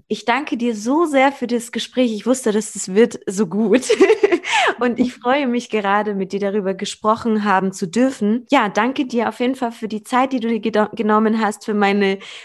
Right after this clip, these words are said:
unzähligen Fragen. Ich hätte viel, viel weiter noch machen können, ehrlich, die mir noch so spontan eingefallen sind.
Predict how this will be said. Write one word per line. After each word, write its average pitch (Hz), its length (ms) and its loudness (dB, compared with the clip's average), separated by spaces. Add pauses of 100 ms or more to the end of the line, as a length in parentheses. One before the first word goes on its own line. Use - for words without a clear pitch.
unzähligen 277 640 4
Fragen. 220 600 0
Ich 214 200 -6
hätte 247 280 -2
viel, 302 400 6
viel 285 260 4
weiter 302 340 2
noch 220 160 -2
machen 247 400 0
können, 226 300 0
ehrlich, 240 340 2
die 196 80 -8
mir 214 120 0
noch 220 120 0
so 226 120 -2
spontan 233 500 -2
eingefallen 196 640 -4
sind. 214 280 -2